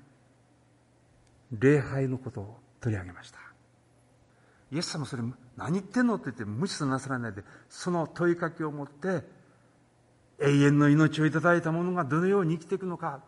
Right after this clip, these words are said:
という生き方を明らかにしていかれる箇所であります。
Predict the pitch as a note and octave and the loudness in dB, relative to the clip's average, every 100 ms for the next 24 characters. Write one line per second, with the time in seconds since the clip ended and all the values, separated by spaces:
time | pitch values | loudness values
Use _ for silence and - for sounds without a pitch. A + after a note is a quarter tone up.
0 | - D#3+ F#3+ E3+ - - - - F#3+ D3+ | -8 -4 -2 -4 -6 -18 -14 -6 -6 -2
1 | F#3 C#3+ - - C#3+ D#3+ D#3 B2+ E3+ F3+ | -4 -4 -12 -10 -8 -2 -4 -2 -4 -4
2 | - C#3 C#3 C3+ D3 C3+ B2+ A2+ G2+ G2+ | -8 -6 -4 -4 -8 -8 -8 -8 -12 -16